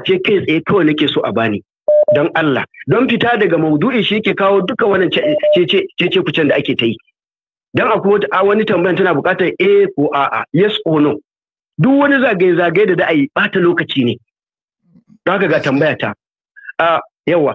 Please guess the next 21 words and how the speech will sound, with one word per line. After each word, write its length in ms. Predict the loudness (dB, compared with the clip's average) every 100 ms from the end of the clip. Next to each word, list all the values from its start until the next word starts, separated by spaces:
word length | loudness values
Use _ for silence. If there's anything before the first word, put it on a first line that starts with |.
| -6 -4
ga 140 | -2 0
tambaya 400 | 0 0 0 -2
ta. 140 | -8 -10 _ _ _ -4
Idan 240 | 0 0
sallar 320 | 0 2 2 0
Idi 360 | 0 0 2
ya 120 | 2 2
zo 140 | 0
na 100 | 0
ƙarama, 460 | 0 -2 -2 -2 -6 -10 _ _ _ _ _ _ _ -2
ranar 380 | 0 2 0 0
sallah 340 | 0 2 2
mun 160 | 2 0
san 120 | 0 0
abin 180 | 0
da 80 | -2
shari'a 300 | 0 0 0
ta 80 | -2
ce 140 | -4
mu 120 | -2 0
yi, 220 | 0